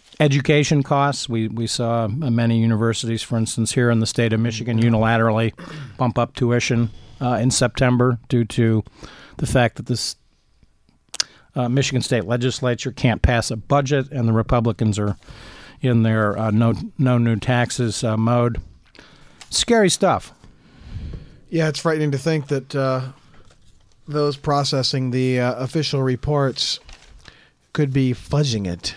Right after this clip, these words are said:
Speaker 2: But not too surprising either. Uh, boy,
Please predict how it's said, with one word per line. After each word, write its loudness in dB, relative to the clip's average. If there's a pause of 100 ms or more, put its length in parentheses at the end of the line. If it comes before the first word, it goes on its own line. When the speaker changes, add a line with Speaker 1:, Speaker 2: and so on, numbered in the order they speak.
(1900)
Speaker 2:
But 2
not -2
too -4
surprising -2
either. -6 (3500)
Uh, -2 (220)
boy, 2